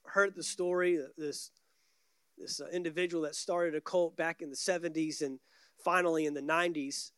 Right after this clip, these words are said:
uh, got thirty-nine people to drink poison and commit a mass suicide, including the, the originator. And, um, they were talking about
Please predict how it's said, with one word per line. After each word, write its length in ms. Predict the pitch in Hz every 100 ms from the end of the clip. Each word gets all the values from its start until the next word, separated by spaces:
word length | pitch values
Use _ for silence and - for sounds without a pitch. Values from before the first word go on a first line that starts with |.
| _ _ _ _ -
uh, 220 | 156 139
got 280 | - 165 -
thirty-nine 640 | 208 208 196 180 175 165
people 380 | - 208 170 143
to 360 | - 156 127 - _ _ _ _ _
drink 360 | - 190 180 170
poison 520 | 180 170 165 156 147
and 240 | 135 131 131 _ _ -
commit 240 | 180 170
a 60 | 160
mass 320 | 151 170 -
suicide, 680 | - 202 170 - 139 127 143 -
including 560 | 143 - 185 165 147
the, 220 | 135 131 - _ _ _ _ _ _ -
the 240 | 147 135
originator. 720 | 147 175 175 160 143 127 139 _ _ _ _ _ _ _ - - _ _ - - _
And, 360 | - 190 180 170
um, 460 | 180 165 143 135 - _ _ _ _ _ _ _ _ _ _ _ _ _ _ _ _ _ _ _ _ _ _ _ _ _ _ _ _ _ _ _ _ _ _ _ _ _ _ _ _ _
they 180 | 160 247
were 260 | 240 214 196
talking 500 | - 269 311 247 202
about 420 | 180 190 175